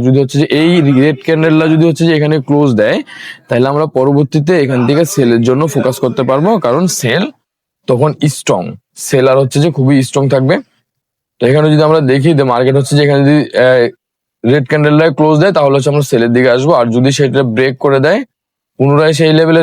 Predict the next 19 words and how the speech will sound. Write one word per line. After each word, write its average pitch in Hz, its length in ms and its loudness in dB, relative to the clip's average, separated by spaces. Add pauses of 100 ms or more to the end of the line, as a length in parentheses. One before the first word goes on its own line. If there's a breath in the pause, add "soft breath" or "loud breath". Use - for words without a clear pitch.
রিটেস্টের 143 400 -2
জন্য 151 180 2 (100)
আসবে, 151 220 0
এখান 135 180 0
থেকে 120 160 0
আমরা 123 120 0
হচ্ছে 123 200 -4
বাইয়ের 117 220 2
জন্য 160 140 2 (100)
ট্রেড 147 160 -4
করব। 160 220 -2 (800)
আর 107 80 0 (120)
যদি 131 180 2
হচ্ছে 151 220 0
যে 170 60 0 (120)
এই 165 140 0
লেভেলটারে 160 380 0
পরবর্তীতে 160 560 0
সে 147 120 0